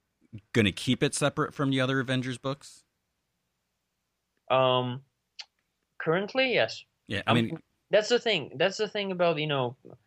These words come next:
Speaker 2: this feeling of being separate. It's not really, it's more of an illusion because this, this is all happening in the Marvel universe
Speaker 1: Mm-hmm.
Speaker 2: and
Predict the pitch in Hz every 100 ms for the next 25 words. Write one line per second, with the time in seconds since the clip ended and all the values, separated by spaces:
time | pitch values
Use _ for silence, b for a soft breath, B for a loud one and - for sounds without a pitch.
0 | _ _ - 135 147 147 - 185 185 170
1 | 143 139 139 131 - 151 - 87 - 143
2 | 196 208 202 202 190 180 156 - 170 185
3 | 196 185 190 185 180 190 165 123 69 -
4 | 147 123 127 - - - 156 151 165 185
5 | 170 156 170 170 165 165 131 117 110 110
6 | 110 117 113 104 135 170 190 196 - 92
7 | 87 101 _ _ _ _ - 123 127 131
8 | 127 127 131